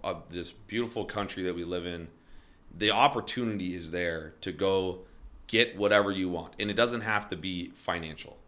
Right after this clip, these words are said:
It could be, like, "I want to, um, contribute philanthropically to this specific cause, and I wanna have this much of an impact on,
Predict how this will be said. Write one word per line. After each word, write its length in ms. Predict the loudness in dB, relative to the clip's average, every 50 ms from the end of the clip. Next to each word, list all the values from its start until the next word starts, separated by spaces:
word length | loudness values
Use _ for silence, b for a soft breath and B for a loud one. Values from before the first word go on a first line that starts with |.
| b b b b b b b b b b b b
It 160 | -4 -4 0
could 220 | 0 0 0 0
be, 240 | -2 -2 -2 -2 -2
like, 360 | -2 -4 -4 -4 -4 -4 0
"I 140 | 4 4 4
want 320 | 4 4 2 0 -2 -2 -4
to, 480 | -4 -2 0 0 0 0 -2 -2 -4 -8 -16 -16 -10 -4
um, 380 | -2 0 0 0 0 -2 -6 -8 -8
contribute 580 | -6 -6 -4 -2 -2 0 0 0 0 0 0
philanthropically 800 | 0 0 0 0 0 0 0 2 2 0 -2 -4 -4 -4 -6 -4
to 140 | -4 -6 -6
this 240 | -4 -2 -2 -2 -4
specific 640 | -6 -8 -8 -6 -4 -2 -2 -2 -2 -4 -6 -8 -4
cause, 400 | 0 2 2 2 2 0 0 -2
and 80 | -2
I 20 | -2
wanna 200 | -2 -2 -4 -4
have 200 | -6 -6 -2 0
this 220 | 0 0 0 0
much 240 | 0 0 0 -2 -4
of 80 | -6
an 80 | -6 -6
impact 580 | -6 -6 -6 -4 -4 -2 0 0 0 -2 -4 -8 -8
on, 380 | -6 -4 -4 -4 -6 -8 -10